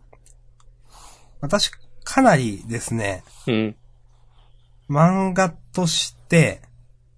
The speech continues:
Speaker 1: この終わり方はよろしくないなと思いました。
Speaker 2: 聞かせてよ。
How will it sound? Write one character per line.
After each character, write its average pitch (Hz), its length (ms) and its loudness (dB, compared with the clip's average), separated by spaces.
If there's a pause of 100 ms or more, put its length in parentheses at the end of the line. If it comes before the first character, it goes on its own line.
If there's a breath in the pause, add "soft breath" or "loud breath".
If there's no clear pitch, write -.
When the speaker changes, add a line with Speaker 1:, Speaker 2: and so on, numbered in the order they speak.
(1000)
Speaker 1:
こ - 180 -2
の 160 200 6
終 160 80 6
わ 165 100 8
り 160 100 6
方 160 220 0
は 147 80 2
よ 135 140 4
ろ 170 100 8
し 160 80 0
く 139 120 -2
な 131 120 4
い 123 80 0
な 110 100 -2
と 104 120 -8
思 92 180 -8
い 90 40 -10
ま 90 140 -8
し - 120 -8
た。 - 180 -10 (1500)
Speaker 2:
聞 - 140 -6
か 110 160 4
せ 98 140 0
て 104 100 2
よ。 87 180 0